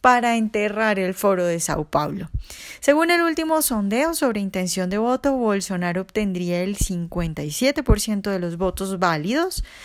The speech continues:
frente al cuarenta y tres por ciento que obtendría el progresista Fernando Haddad, el ungido de Lula, que todavía está en la cárcel por corrupción.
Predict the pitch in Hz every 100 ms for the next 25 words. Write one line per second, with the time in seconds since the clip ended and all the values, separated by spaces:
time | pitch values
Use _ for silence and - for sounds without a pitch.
0 | - - 330 320 277 262 240 233 220 220
1 | 208 226 226 - 226 220 226 208 214 220
2 | 208 - 165 175 185 180 202 196 185 180
3 | 175 165 180 185 190 165 156 156 160 160
4 | 180 226 330 320 - - - - 185 175
5 | 160 160 214 214 214 196 202 294 320 320
6 | 196 - 156 156 190 220 196 185 - 277
7 | 294 294 - 180 180 180 170 165 - 127